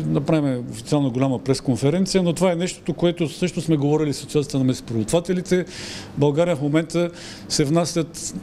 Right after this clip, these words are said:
около сто и петдесет хиляди тона свинско месо и цялото това нещо, което е равно горе-долу на два милиона прасета годишна база на сто килограма, ние ще го произвеждаме в България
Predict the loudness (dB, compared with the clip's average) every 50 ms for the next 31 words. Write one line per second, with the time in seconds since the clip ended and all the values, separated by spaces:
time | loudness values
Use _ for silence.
0 | -12 -14 -12 -6 -4 -4 0 0 0 0 2 2 0 2 2 0 0 0 0 -2
1 | 0 2 2 2 2 0 0 0 0 2 2 0 0 0 0 0 0 -2 -2 0
2 | 0 0 2 2 0 0 -2 -6 -12 -16 -16 -16 -16 -16 -16 -16 -16 -16 -16 -14
3 | -14 -14 -12 -8 -2 0 2 2 0 0 0 2 2 2 2 0 0 -4 -4 -2
4 | 0 0 0 0 -2 -2 -2 -4 -2 0 2 2 2 0 0 0 2 2 2 2
5 | 0 0 0 0 -2 -2 -2 -2 0 0 0 0 0 0 0 2 0 0 0 2
6 | 2 2 2 2 2 2 0 0 -2 -2 -4 -4 0 0 0 0 2 -2 -2 -2
7 | 0 0 0 0 2 0 2 2 2 0 2 0 -2 -2 -2 -4 -4 -4 0 2
8 | 2 0 2 2 0 2 2 2 2 2 0 0 0 0 0 0 0 -2 -2 0
9 | 2 2 2 4 4 2 2 2 0 0 0 0 -2 0 2 2 2 2 2 0
10 | -2